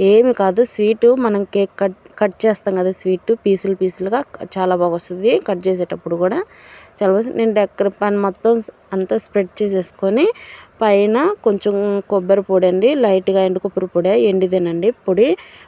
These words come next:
కొంచెం బాదం పప్పు ఉన్నది, డ్రై ఫ్రూట్స్ ఏవైనా వేసుకోవచ్చు, పిస్తా,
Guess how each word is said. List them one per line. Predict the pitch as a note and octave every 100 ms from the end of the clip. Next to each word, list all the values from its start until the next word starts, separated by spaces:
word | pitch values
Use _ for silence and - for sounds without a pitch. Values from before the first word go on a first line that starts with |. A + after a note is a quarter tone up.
| _
కొంచెం | A#3 A3 A3+ A#3
బాదం | G#3 G3 G3
పప్పు | F#3+ F#3+ - F#3 -
ఉన్నది, | G3 F#3+ F#3
డ్రై | G3 G3 G3
ఫ్రూట్స్ | G3+ F#3+ G3+
ఏవైనా | F#3+ F#3 F#3 G3
వేసుకోవచ్చు, | G3 - F#3 - F#3
పిస్తా, | F3+ _ F#3+